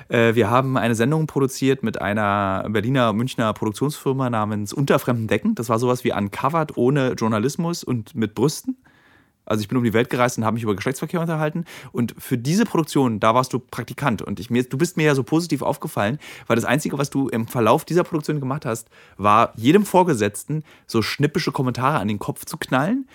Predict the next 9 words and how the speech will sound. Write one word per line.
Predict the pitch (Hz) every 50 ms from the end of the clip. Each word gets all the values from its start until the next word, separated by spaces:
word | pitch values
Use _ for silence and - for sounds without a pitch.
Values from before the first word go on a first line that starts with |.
| - - - _ -
und | - 190 214 277 - - - _ _ _ _ - _ _ _ _ _ - -
dass | - 127 -
du | - 143
dich | 143 -
von | - 143
deiner | 131 127 123 117
Freundin | - - - 117 156 202 233
getrennt | 214 214 214 - 208 214 240 -
hast | 226 247 262 - - _